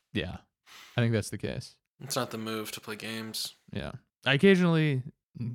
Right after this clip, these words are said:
Speaker 1: get into one, but it's not like, it's, it's, it's, it's, it's less about, like, uh,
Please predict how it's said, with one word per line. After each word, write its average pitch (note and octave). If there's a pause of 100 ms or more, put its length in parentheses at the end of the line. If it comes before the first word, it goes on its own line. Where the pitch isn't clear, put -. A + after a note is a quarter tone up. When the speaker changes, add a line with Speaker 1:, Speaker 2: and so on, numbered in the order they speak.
Speaker 1:
get C3+
into C3
one, C3 (220)
but C3
it's B2
not C#3+
like, A#2 (220)
it's, D3
it's, D#3+
it's, D#3+
it's, D#3
it's -
less E3+
about, D3
like, A2+
uh, G2+